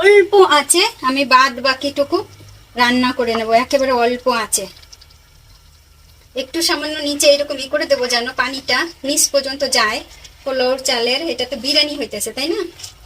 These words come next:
পোলাও চালের নিচ পর্যন্ত যায়। পচা আজকে অনেক মজা করে খাবে। শুধুমাত্র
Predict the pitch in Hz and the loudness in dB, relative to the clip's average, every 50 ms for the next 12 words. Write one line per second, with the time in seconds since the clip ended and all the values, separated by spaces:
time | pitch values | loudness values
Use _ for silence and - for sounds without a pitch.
0 | - - - - - - - 262 269 262 262 269 269 277 262 269 277 285 269 240 | -20 -20 -20 -20 -12 -8 -4 -2 0 0 0 2 2 2 2 4 2 2 2 0
1 | 202 208 247 294 311 - - 302 294 285 285 285 285 277 - 240 233 226 233 269 | -4 -4 -2 0 0 0 0 0 -2 -2 -2 -2 -2 -2 0 0 0 0 0 -2
2 | 339 339 - - - - - - - - - - - - - - - - - - | -2 -4 -6 -14 -20 -20 -20 -20 -20 -20 -20 -20 -20 -20 -20 -18 -18 -18 -18 -18
3 | - - - - - - - 254 277 277 294 302 285 277 285 - - 277 247 247 | -20 -20 -20 -20 -8 -4 0 0 0 2 2 2 2 2 0 -2 -2 -4 -4 -2
4 | 285 330 339 339 285 269 269 269 277 269 277 269 240 233 - 247 233 226 233 277 | -2 -2 0 0 0 0 2 2 2 2 2 0 -4 -4 -4 -6 -4 -4 -4 -6
5 | 311 - - - - - - - - - - - - - - - - - - _ | -6 -8 -14 -18 -16 -16 -18 -20 -20 -20 -20 -20 -20 -20 -20 -20 -18 -18 -18 _
6 | - - - - - - - - - - - - - - - - - - - - | -20 -20 -20 -20 -20 -20 -20 -20 -20 -20 -20 -20 -20 -20 -20 -20 -20 -20 -20 -20
7 | - - - - - - - _ - - - - 294 285 262 277 269 269 269 | -20 -20 -20 -20 -20 -20 -20 _ -20 -20 -10 -2 0 0 0 0 -4 -6 -6